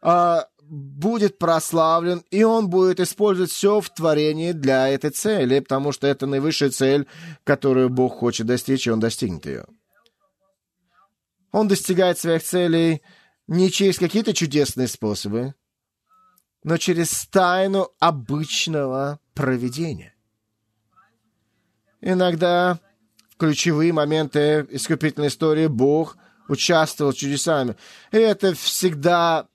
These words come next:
его является прерогативой. Но ничего в Писании не говорит нам, что мы должны верить, что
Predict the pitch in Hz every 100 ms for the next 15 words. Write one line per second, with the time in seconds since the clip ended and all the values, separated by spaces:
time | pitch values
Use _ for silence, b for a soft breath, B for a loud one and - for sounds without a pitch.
0 | _ _ _ 131 131 143 143 135 123 127
1 | - 147 131 135 139 143 190 123 78 -
2 | _ b b b b b b b 165 196
3 | 202 - 208 233 226 226 - 220 202 190
4 | 180 165 190 175 165 - 165 175 160 160
5 | 156 156 151 131 180 170 156 - 160 147
6 | 147